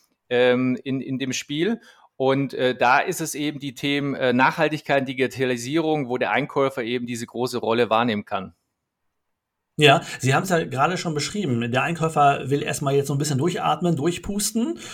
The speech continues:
Speaker 2: und dann kommt Herr Kroja und sagt mir, „Okay, jetzt muss ich noch irgendwie agil mit externen Wertschöpfungspartnern, äh, meine Zukunft, äh, aktiv gestalten.“ Kann das funktionieren mit, äh, den derzeitigen, äh,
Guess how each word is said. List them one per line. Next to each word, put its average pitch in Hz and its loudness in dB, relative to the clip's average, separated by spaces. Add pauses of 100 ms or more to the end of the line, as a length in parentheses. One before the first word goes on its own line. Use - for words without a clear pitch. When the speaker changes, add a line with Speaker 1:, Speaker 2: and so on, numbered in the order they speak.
(200)
Speaker 2:
und 135 0
dann 165 2
kommt 165 -2
Herr 147 0
Kroja 160 4
und 139 2
sagt 151 0
mir, 151 4
„Okay, 151 0
jetzt 139 2
muss 147 -2
ich 143 -4
noch 147 0
irgendwie 156 -2
agil 147 2
mit 156 2
externen 151 0
Wertschöpfungspartnern, 131 0
äh, 147 4 (100)
meine 147 2
Zukunft, - -2
äh, 131 -2
aktiv - 2
gestalten.“ 156 8 (440)
Kann 151 -4
das - -2
funktionieren 147 2
mit, 151 -4
äh, 147 -2 (560)
den 143 -2
derzeitigen, 139 0
äh, - -14